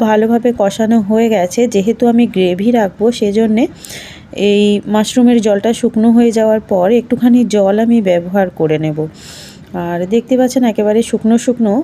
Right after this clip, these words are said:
এটা রান্না হয়ে গেছে। আর এখানে আমি একটুখানি জল দেব, জল দিয়ে জলটাকে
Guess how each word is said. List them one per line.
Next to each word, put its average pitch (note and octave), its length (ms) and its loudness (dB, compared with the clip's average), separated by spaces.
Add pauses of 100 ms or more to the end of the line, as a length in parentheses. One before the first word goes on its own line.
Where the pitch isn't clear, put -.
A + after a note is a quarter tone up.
(160)
এটা G#3 200 -2
রান্না G3 340 0
হয়ে A3 260 0
গেছে। F3 340 -2 (840)
আর F#3 340 2 (180)
এখানে C4+ 460 2
আমি C#4 220 2 (160)
একটুখানি B3+ 680 2 (100)
জল F#3 360 2
দেব, G#3+ 220 0 (220)
জল A#3+ 340 2
দিয়ে A#3 220 2 (400)
জলটাকে A3+ 420 0